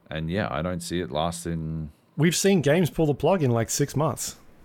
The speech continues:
Speaker 1: Exactly. Right? I think they've got a year of content. I worry that this game has a year of <laughs> service. What happens to, what happens to the content when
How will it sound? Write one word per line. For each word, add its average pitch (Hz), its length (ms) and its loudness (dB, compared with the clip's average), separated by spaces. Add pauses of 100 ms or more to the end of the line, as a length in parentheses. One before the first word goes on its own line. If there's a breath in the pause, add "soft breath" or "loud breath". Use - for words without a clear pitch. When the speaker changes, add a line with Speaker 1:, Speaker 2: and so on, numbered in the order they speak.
Speaker 1:
Exactly. - 520 -8 (1200 soft breath)
Right? 98 200 4
I 85 80 0
think 92 180 -2
they've 90 140 0
got 85 100 2
a 80 60 0
year 95 380 2
of 98 80 0
content. 85 680 -4
I 92 180 2
worry 98 360 2
that 87 180 -4
this 87 160 -4
game 90 260 -2
has 90 220 -4
a 82 40 -8
year 87 420 0
of 85 280 -2
<laughs> - 0 -
service. - 1200 -2 (600 loud breath)
What 185 200 4
happens 185 540 2
to, 165 500 4
what 160 180 0
happens 175 420 0
to 180 60 -12
the 175 140 -8
content 104 540 -4
when 113 580 -2